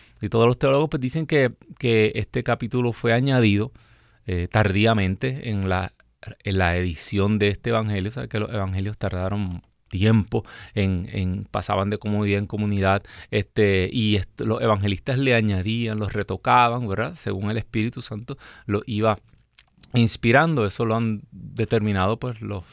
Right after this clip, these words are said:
expertos en esta materia. Yo que no soy tan experto, lo repito. Eh, pero eso no fue que se sentaron de un tirón. No, no, no.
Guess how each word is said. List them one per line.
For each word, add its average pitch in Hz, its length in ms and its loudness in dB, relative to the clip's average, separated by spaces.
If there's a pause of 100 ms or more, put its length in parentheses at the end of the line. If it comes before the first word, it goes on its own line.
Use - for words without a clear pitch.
(100)
expertos - 600 -2
en 107 100 -6
esta 104 160 -8
materia. 113 380 -8
Yo 107 160 -8
que 110 100 -6
no 107 80 -6
soy 107 100 -10
tan 107 140 -4
experto, 110 480 -4
lo 120 120 -2
repito. 113 360 -8 (420)
Eh, 104 360 6 (180)
pero 117 140 6
eso 113 160 6
no 120 80 6
fue 139 100 -2
que 131 80 4
se 113 120 2
sentaron 120 500 4
de 123 60 4
un 120 100 6
tirón. 113 340 6
No, 107 720 8
no, 90 260 4
no. 71 300 -4